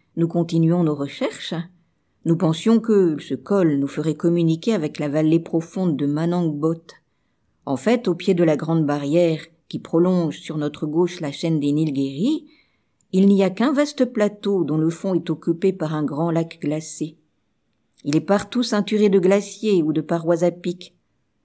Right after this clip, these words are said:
Il est impossible de le contourner. Nous devons le traverser. Nous nous répartissons en deux cordées.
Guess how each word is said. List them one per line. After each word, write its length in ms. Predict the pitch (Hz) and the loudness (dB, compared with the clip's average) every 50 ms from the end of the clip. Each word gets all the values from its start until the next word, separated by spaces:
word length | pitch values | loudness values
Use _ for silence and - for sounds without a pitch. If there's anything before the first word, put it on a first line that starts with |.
| _ _ | _ _
Il 160 | - 156 160 | 2 4 4
est 140 | 165 160 165 | 4 4 2
impossible 640 | 160 165 160 - 220 226 220 - 277 240 214 226 202 | 0 0 2 2 2 2 2 2 2 4 4 4 6
de 100 | 185 185 | 6 6
le 100 | 180 180 | 4 4
contourner. 720 | 180 180 175 170 - 175 170 165 165 160 156 151 151 _ _ _ _ _ _ _ _ _ _ _ _ _ _ - | 2 0 -4 -4 -2 -4 -2 0 0 0 -2 -4 -6 _ _ _ _ _ _ _ _ _ _ _ _ _ _ -4
Nous 160 | 147 160 202 | -2 0 2
devons 340 | 202 180 175 151 131 151 185 | 2 4 2 2 2 0 0
le 100 | 202 190 | 0 0
traverser. 720 | 196 - - 175 165 170 165 - - - - 147 139 - - _ _ _ _ _ _ _ _ _ _ _ _ _ _ _ _ _ _ - | -2 -2 -4 -2 -2 -2 -4 -6 -10 -14 -12 -12 -12 -12 -14 _ _ _ _ _ _ _ _ _ _ _ _ _ _ _ _ _ _ -2
Nous 100 | 160 160 | 2 4
nous 120 | 165 165 | 4 6
répartissons 640 | 165 170 165 165 170 160 165 - - 160 - - 226 | 4 4 2 0 0 -4 -4 -6 -8 -6 -2 0 2
en 100 | 226 208 | 2 4
deux 160 | 196 180 220 | 4 4 4
cordées. 500 | 214 - 208 202 190 202 - 139 139 - | 4 4 0 0 0 0 -2 -4 -6 -10